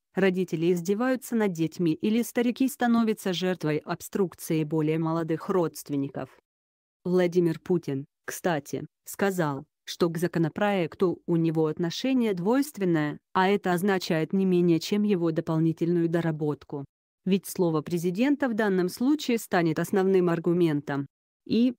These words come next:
конечно, оно перевесит мнение представителей полярных лагерей либерально-феминистического и православно-консервативного.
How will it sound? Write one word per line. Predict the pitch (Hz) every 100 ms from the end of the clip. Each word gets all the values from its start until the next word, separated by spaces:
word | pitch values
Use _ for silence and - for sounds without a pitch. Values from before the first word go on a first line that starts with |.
| _
конечно, | - 190 185 156 - 139 135 - -
оно | 185 190
перевесит | 196 180 185 175 160 -
мнение | 202 202 190 180
представителей | 175 202 - 214 202 190 175 165
полярных | 190 196 180 170 160 165
лагерей | 156 175 165
либерально-феминистического | 175 196 220 233 202 180 208 202 180 170 - 156 151 - 165 156
и | - 196
православно-консервативного. | 214 196 190 147 139 139 139 - 180 165 190 180 165 208 180 143 135